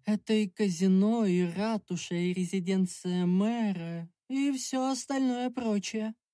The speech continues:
Многоуровневая система здания позволила разместить здесь все подряд, в одном месте». «Тебе нечего терять?» спрашиваю я у нее. «Да, я впервые чувствую себя свободной»,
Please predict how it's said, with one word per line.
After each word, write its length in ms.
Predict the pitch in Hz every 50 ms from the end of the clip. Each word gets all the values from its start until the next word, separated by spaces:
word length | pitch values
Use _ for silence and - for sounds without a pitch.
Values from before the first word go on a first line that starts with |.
| _ _ _ _
Многоуровневая 960 | 214 214 220 208 185 208 208 220 226 226 202 185 175 175 180 175 175 175 180 175
система 580 | - - 185 - - - 190 185 180 175 170
здания 680 | 156 151 151 147 - 180 202 220 214 196 185 170 165
позволила 640 | 160 - 175 165 151 170 170 175 170 165 165 170 170
разместить 640 | 170 170 156 156 175 175 175 - - - 190 180 160
здесь 400 | 156 156 - 180 175 170 170 -
все 420 | - - - - - 220 247 277
подряд, 540 | - 294 277 254 262 262 240 196 156 131 131 - _ _ _ _ _ _ _ -
в 80 | 220 220
одном 300 | 247 233 220 220 196 180
месте». 520 | 190 190 175 147 - - - - 160 156 _ _ _ _ _ _
«Тебе 240 | - 131 117 110 127
нечего 460 | 123 127 131 123 120 - - 123 120
терять?» 460 | 117 117 123 120 113 113 120 143 160 - _ _ _ _ _
спрашиваю 800 | - - - - 131 127 120 117 113 - - 120 113 113 113 110
я 340 | 107 113 120 131 143 147 - -
у 100 | - 131
нее. 460 | 123 120 120 123 120 117 110 98 - - - - _ _ _ _ _ _ -
«Да, 300 | 277 269 269 262 262 269 262 - _ _ _ _ _ _ _ _ - - - - _
я 220 | 269 269 285 269
впервые 420 | 247 - 285 269 254 247 240 220 185
чувствую 480 | - - 262 262 247 - - 214 214
себя 540 | 196 - 190 185 208 208 208 202 202 202 202
свободной», 960 | 196 - - 226 240 247 214 208 277 285 294 294 - 196 156 127 113 117 113